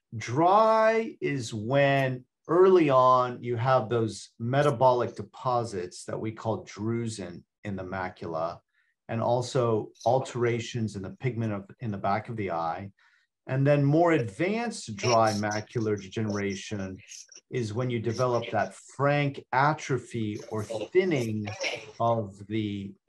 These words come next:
retina and of the supportive tissues underneath the retina. And dry macular degeneration is very variable. Some people may develop a f-,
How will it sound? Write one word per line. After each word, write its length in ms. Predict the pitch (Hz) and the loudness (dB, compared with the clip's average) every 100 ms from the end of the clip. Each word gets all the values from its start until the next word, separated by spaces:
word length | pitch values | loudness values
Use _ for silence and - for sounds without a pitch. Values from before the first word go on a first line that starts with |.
| - - _ _ _ _ _ _ _ _ _ _ _ _ - | -10 -10 _ _ _ _ _ _ _ _ _ _ _ _ -10
retina 680 | 107 143 147 135 131 127 - | 0 2 2 0 -2 -2 -2
and 180 | 113 110 | -6 -4
of 140 | 104 | -6
the 120 | 107 98 | -6 -8
supportive 680 | - 107 - 135 120 104 - | -10 -14 -8 -4 -2 -4 -6
tissues 480 | 110 - 113 98 - | -10 -8 -8 -10 -8
underneath 580 | 101 95 92 101 98 | -8 -6 -6 -6 -8
the 80 | 90 | -10
retina. 560 | 76 85 71 - 73 - _ _ _ - - _ _ _ - | -10 -8 -8 -10 -12 -12 _ _ _ -20 -20 _ _ _ -2
And 500 | 143 139 139 127 - _ - _ | 2 4 4 2 -6 _ -20 _
dry 500 | 120 123 151 170 220 | -6 2 6 6 6
macular 640 | 226 185 175 170 156 139 123 | 2 2 0 -2 -2 0 0
degeneration 800 | 110 113 120 120 117 - 117 - | -4 -6 -2 0 0 -2 -4 -4
is 260 | 117 98 - _ - | -6 -8 -10 _ 0
very 920 | 135 147 151 156 151 151 147 139 - | 4 6 6 4 2 2 0 -4 -10
variable. 880 | 101 117 120 113 101 87 82 80 - _ _ _ _ _ _ _ - | -6 -2 2 2 0 -4 -8 -8 -14 _ _ _ _ _ _ _ -8
Some 300 | - 160 160 | 2 4 4
people 440 | 180 185 175 165 | 0 2 4 4
may 240 | 143 143 | 6 4
develop 640 | 123 123 104 131 131 117 - | 4 0 0 2 2 -2 -6
a 60 | 113 | -10
f-, 140 | - | -10